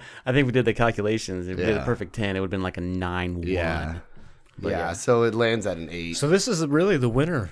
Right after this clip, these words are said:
Speaker 3: then so far,
Speaker 2: Yeah.
Speaker 3: overall. It's hard to compare it to stuff like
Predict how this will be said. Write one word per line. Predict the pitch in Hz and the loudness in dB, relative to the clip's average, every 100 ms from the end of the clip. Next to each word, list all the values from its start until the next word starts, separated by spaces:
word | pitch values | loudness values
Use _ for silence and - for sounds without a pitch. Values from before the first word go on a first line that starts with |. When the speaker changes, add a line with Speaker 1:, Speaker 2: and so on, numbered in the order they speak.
| - | -6
Speaker 3:
then | 113 104 | -4 -4
so | 92 98 | -4 -6
far, | - 98 87 - - | -6 -6 -8 -10 -4
Speaker 2:
Yeah. | |
Speaker 3:
overall. | 127 165 165 147 123 - - _ _ _ _ - _ - | 0 2 2 0 -2 -8 -18 _ _ _ _ -20 _ -2
It's | 170 180 | 2 6
hard | 202 | 6
to | 202 | 4
compare | 180 151 143 | 4 6 4
it | 139 | 4
to | 123 | 0
stuff | - 117 98 | 0 0 -2
like | 101 101 | -4 -6